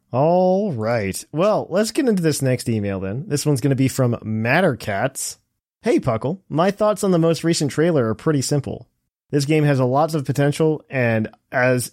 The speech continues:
I am usually thrilled about the new Pokemon, I am especially interested in the story for once.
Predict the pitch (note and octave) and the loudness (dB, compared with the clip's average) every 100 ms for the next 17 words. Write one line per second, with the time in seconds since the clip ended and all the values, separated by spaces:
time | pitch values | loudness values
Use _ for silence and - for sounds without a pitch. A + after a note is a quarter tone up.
0 | _ C#3 D3 C#3 B2 C#3+ E3 D#3+ C#3 D#3 | _ 0 2 2 2 2 2 2 2 0
1 | D#3+ C3+ B2 A2+ A#2+ A2+ A2+ A2+ - A#2+ | 2 0 0 0 -2 -2 -2 -2 -4 -2
2 | A#2 A#2 - D#3+ D3+ C#3 B2+ B2 - A2+ | -2 -2 -2 -2 0 -2 -2 -4 -4 -2
3 | A2 - A2+ A2 - F#2 F2 E2+ - | -4 -2 -2 -2 -2 -6 -6 -8 -14